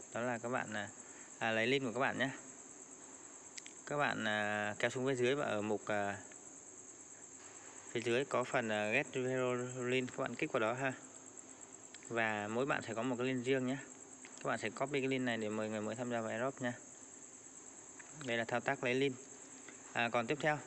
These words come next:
thao tác tiếp theo là các bạn sẽ add cái contract của token này vào, à, trong ví nhé,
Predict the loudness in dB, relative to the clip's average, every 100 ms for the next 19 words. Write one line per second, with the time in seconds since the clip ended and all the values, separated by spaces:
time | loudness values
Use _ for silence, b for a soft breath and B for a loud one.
0 | -8 -2 0 0 0 2 2 2 0 0
1 | 0 2 2 0 0 0 0 0 0 0
2 | 0 0 0 0 0 -2 -6 B B B
3 | -6 -4 -4 -2 -2 4 4 4 2